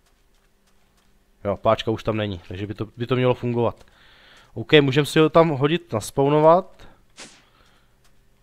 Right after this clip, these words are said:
S tím, že tady musíme dát kopii. A tak.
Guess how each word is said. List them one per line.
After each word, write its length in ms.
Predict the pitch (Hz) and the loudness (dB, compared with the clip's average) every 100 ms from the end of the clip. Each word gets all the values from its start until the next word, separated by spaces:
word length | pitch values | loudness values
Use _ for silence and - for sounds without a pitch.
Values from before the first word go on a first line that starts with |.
| _ _ | _ _
S 200 | - - | -20 -12
tím, 240 | 120 123 | -4 -4
že 140 | 123 | -4
tady 200 | 127 131 | -2 -2
musíme 260 | 135 - 151 | -2 -6 -4
dát 300 | 139 - - | -4 -4 -20
kopii. 800 | - 123 _ 156 160 160 165 160 160 - _ _ _ _ _ _ _ _ _ _ - | -14 -14 _ 2 4 4 4 0 -6 -20 _ _ _ _ _ _ _ _ _ _ -10
A 400 | 104 101 101 101 - - | -6 -4 -4 -8 -20 -14
tak. 160 | 92 | -14